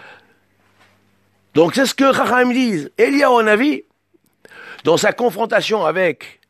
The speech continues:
les faux prophètes du Baal, a prié. Tout ce qu'il a fait dans la journée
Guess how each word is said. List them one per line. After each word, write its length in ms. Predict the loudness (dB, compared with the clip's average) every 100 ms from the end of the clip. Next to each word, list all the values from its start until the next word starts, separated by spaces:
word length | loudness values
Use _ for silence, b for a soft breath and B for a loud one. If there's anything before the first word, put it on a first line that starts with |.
| _
les 100 | -4
faux 160 | 0 -2
prophètes 680 | 0 -4 0 0 0 -4 -20
du 180 | -10 -4
Baal, 520 | 0 2 2 0 -4 _ _ _ _ _ B B B B B B B B B _ _ _ _ _ _ _ _ -4
a 100 | -2
prié. 540 | 0 0 2 0 -4
Tout 240 | -6 -6 -6
ce 80 |
qu'il 260 | -2 -2 0
a 120 | 0
fait 320 | -2 -6 -4
dans 160 | -4 -2
la 120 | -4
journée 540 | -4 -6 -4 -4 -4